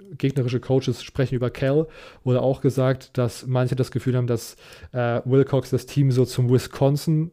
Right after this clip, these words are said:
der Pac-twelve machen möchte, vom, vom Spielstil her, was dann natürlich gegen meine Hoffnung sprechen würde, dass da mal ein paar explosive Plays rauskommen, sondern,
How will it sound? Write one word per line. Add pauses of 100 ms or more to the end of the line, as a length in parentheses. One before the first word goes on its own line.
der
Pac-twelve
machen
möchte,
vom,
vom
Spielstil
her, (420)
was
dann
natürlich
gegen
meine
Hoffnung
sprechen
würde,
dass
da
mal
ein
paar
explosive
Plays
rauskommen,
sondern,